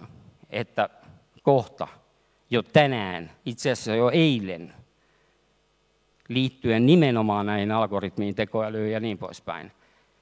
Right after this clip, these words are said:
meillä olisi kova pula jo historioitsijoista, antropologeista, elikkä niistä, jotka ymmärtää myös menneisyyttä.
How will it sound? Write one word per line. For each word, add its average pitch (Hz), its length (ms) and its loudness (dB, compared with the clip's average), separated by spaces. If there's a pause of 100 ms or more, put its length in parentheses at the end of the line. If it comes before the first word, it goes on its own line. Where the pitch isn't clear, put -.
(120)
meillä 131 460 0
olisi 139 600 0 (1900)
kova 127 280 0
pula 110 340 -2 (680)
jo 98 80 -6
historioitsijoista, 98 1200 -4
antropologeista, 98 1800 -4 (680)
elikkä 113 460 -4 (460)
niistä, 143 460 0
jotka 139 440 -2
ymmärtää 110 680 -2
myös 107 300 -4
menneisyyttä. 92 880 -10